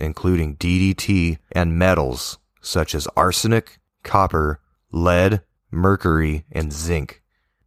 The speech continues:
In nineteen ninety-four, the city of Tacoma volunteered to take the lead in developing a cleanup plan for the Thea Foss and Wheeler Osgood waterways. The city aggressively investigated the sources and extent of contamination in the waterways.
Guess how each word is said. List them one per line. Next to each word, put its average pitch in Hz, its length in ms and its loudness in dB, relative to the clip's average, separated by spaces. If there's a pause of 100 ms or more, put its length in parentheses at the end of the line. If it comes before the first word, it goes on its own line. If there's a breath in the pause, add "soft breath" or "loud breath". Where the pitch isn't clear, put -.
(140)
In 92 140 0
nineteen 104 460 0
ninety-four, 101 920 2 (440)
the 85 80 -4
city 101 360 2
of 98 100 0
Tacoma 90 540 0
volunteered 92 680 0
to 80 40 -8
take 92 300 -2
the 95 140 0
lead 87 420 -2 (180)
in 82 120 -6
developing 87 600 0
a 90 60 0
cleanup 104 480 -2
plan 76 460 -4 (160)
for 90 160 -2
the 82 120 -4
Thea 98 380 0
Foss 85 520 0
and 78 280 -8
Wheeler 87 420 0
Osgood 85 420 -2
waterways. 76 800 -2 (380)
The 95 100 -6
city 135 360 2
aggressively 110 640 0
investigated 98 760 0
the 95 100 -4
sources 87 600 0
and 87 200 -4
extent 87 440 0
of 80 140 -10
contamination 87 840 -2
in 76 100 -2
the 78 100 -2
waterways. 73 800 -2